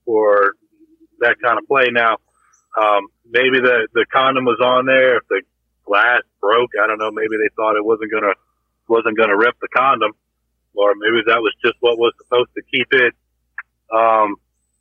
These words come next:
in the one place. I, I don't really know, but there was a condom on that, um, and there was a ton of the lotion or the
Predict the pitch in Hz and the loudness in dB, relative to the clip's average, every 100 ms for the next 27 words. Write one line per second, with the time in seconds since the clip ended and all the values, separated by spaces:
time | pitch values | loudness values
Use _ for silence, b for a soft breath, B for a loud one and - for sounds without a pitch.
0 | _ _ _ _ 110 123 120 131 - 139 | _ _ _ _ -4 -2 -2 -2 0 0
1 | 117 123 131 120 139 127 117 113 107 120 | 0 -2 -2 -2 -2 -2 0 0 0 0
2 | 113 - _ _ _ 110 107 120 135 131 | -2 -4 _ _ _ -4 -2 0 0 -2
3 | - 135 131 127 123 123 120 123 123 _ | -2 0 0 0 0 0 2 0 0 _
4 | _ _ _ - 104 104 101 _ - 117 | _ _ _ -6 -2 -2 -4 _ -4 0
5 | 113 110 110 113 110 107 101 127 123 120 | 0 2 0 2 0 0 -2 -2 -2 -2
6 | 113 113 107 104 _ _ _ _ _ _ | 0 2 0 -4 _ _ _ _ _ _
7 | _ _ - 113 110 104 98 95 _ _ | _ _ -8 0 2 2 2 -2 _ _
8 | _ - 104 117 208 - - 135 117 98 | _ -14 -4 0 0 0 0 0 0 0